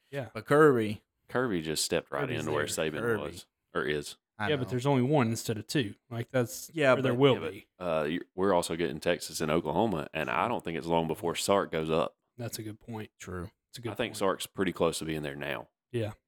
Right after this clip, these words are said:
Speaker 2: Yeah, I'm not gonna lie. Texas is probably,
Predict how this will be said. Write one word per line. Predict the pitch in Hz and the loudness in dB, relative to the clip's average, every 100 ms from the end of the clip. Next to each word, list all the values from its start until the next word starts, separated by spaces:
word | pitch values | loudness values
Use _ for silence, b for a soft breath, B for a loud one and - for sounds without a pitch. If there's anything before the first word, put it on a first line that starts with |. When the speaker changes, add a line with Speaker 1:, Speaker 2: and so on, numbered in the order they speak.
| _ _ _ _ | _ _ _ _
Speaker 2:
Yeah, | 117 113 107 95 | 2 6 4 4
I'm | 123 139 | 4 6
not | 127 120 | 6 4
gonna | 107 | 2
lie. | 107 107 104 - | 2 -2 -4 -2
Texas | 120 - 113 | -2 -2 -6
is | 104 | -8
probably, | - 110 104 107 | -4 -2 0 -2